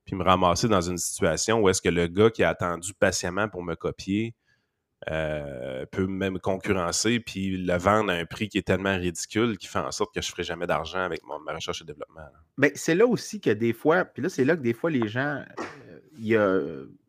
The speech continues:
Speaker 2: moi, je suis vraiment un fan de, de Mises, mais pas pour les raisons que la plupart des gens aiment, parce qu'ils aiment Mises pour les trucs de monnaie puis de banque centrale.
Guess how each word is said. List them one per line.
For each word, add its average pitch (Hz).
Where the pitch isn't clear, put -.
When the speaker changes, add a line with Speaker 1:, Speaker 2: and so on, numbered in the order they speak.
Speaker 2:
moi, 156
je -
suis -
vraiment 139
un 139
fan 127
de, 101
de 95
Mises, 98
mais 104
pas 160
pour 143
les 110
raisons 104
que 127
la 107
plupart 120
des 101
gens 113
aiment, 120
parce 107
qu'ils 95
aiment 104
Mises 98
pour 101
les 95
trucs 107
de 98
monnaie 92
puis -
de 87
banque 95
centrale. 101